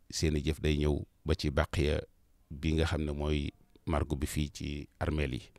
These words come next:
Kon ñoo ngi leen di jaajëfal tey soññi jëwriñ yépp, di beral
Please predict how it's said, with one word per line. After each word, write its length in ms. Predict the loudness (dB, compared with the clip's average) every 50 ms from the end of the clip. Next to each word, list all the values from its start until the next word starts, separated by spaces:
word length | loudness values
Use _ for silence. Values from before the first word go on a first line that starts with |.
| -20 -20 -20 -20 -20 -20 -20 -18 -20 -20 -20 -12 _
Kon 360 | 8 8 10 10 8 4 2 -2 -4 0
ñoo 200 | 2 4 4 4
ngi 100 | 4 6
leen 200 | 4 4 4 4
di 220 | 2 2 2 0 2
jaajëfal 540 | 4 6 6 6 4 4 4 6 6 6 6
tey 160 | 4 2 2 4
soññi 360 | 4 4 4 4 4 2 4 4
jëwriñ 320 | 6 6 6 4 6 8
yépp, 300 | 8 8 8 6 -2 -6 -6 -6 -6 -10 -18 -20 _ _ _ _ -20 -20 -20 -20 -20 -20 -20 _ -20 -12 -6
di 400 | 2 6 8 10 10 10 8 8 8
beral 340 | 8 8 10 10 8 6